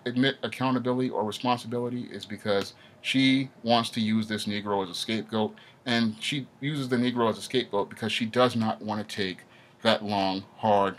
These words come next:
look in the mirror at the person who pretty much put her in the dysfunctional situation she is in, where she's either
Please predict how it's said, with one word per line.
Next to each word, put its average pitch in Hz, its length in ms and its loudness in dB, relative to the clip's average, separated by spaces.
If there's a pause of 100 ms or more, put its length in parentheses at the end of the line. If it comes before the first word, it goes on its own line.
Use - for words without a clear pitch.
(100)
look 98 360 0
in 101 120 -4
the 101 80 -4
mirror 107 420 2 (500)
at 117 200 4
the 131 80 -2
person 107 720 -2 (100)
who 113 120 -8
pretty 110 300 -2
much 104 300 -2
put 190 220 2
her 104 240 0
in 101 40 -6
the 101 60 -6
dysfunctional 107 580 -2
situation 101 600 -4
she 98 260 -4
is 92 160 -6
in, 92 320 -6 (400)
where 104 220 2
she's - 340 -4
either 104 400 0